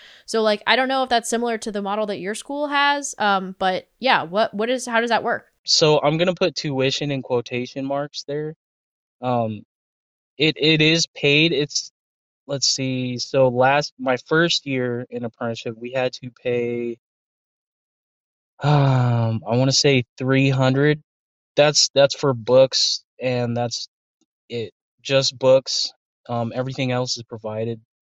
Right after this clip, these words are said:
Speaker 2: Uh, but this year is, is kinda different with the covid thing going on. So they tacked on an extra one twenty for, um,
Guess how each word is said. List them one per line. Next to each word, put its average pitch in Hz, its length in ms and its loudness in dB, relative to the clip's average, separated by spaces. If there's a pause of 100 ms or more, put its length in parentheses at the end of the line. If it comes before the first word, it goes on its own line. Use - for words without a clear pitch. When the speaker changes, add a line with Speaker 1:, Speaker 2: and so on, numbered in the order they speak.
(960)
Speaker 2:
Uh, 127 240 0
but 123 280 2
this 170 260 2
year 160 160 2
is, 139 160 0
is 131 200 -6
kinda 135 280 -2
different 123 340 -4
with 135 100 -8
the - 80 -16
covid 120 380 -6
thing 139 220 -4
going 143 220 -4
on. 156 240 -4 (580)
So - 140 -2
they 143 140 4
tacked 156 360 0
on 156 240 2
an 139 160 2
extra 135 480 -2
one 131 340 2
twenty 143 500 0
for, 139 800 0 (500)
um, 117 560 0